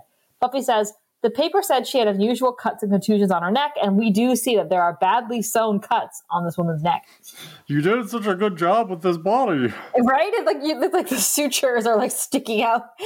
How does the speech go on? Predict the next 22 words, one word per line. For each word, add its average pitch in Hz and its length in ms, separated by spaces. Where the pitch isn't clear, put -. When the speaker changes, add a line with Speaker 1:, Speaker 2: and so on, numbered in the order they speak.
Speaker 1:
Um, 214 460
<laughs> - 80
Xander 269 680
says, 214 300
"Maybe 262 380
she 285 180
cut 247 180
herself 240 340
shaving 247 480
and 214 60
then 202 120
died 202 280
naturally 202 440
from 202 100
embarrassment. 196 640
If 277 220
Joyce 269 340
was 254 180
there, 202 220
she 196 200
would 202 160
say, 196 320